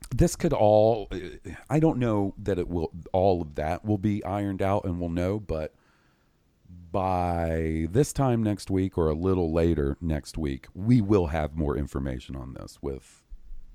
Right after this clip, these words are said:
you know, celebration happening and everything. So, <clears throat> um, I'm trying to think. I know I'm probably missing some big stuff.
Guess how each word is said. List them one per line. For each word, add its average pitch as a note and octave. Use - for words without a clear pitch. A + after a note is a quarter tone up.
you D#2
know, B1+
celebration B1+
happening -
and -
everything. -
So, -
<clears throat> C#3+
um, F2+
I'm A2
trying E3+
to C3+
think. E2
I A2
know A2+
I'm F#2
probably E2
missing D2
some C2+
big C2
stuff. -